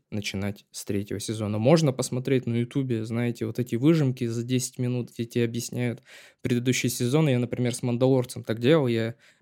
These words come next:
естественно, всё забыл к чертям, как, ну,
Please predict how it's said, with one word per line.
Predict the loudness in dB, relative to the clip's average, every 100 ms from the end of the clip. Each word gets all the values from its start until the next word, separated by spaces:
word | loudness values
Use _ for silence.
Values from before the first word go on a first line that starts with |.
| -6
естественно, | -4 2 0 0 -2 -2 -4
всё | -6 -4 -2
забыл | -2 0 0
к | 0
чертям, | -4 -4 -2 -4 -6 _ -20 -4
как, | -4 -2
ну, | -4 -4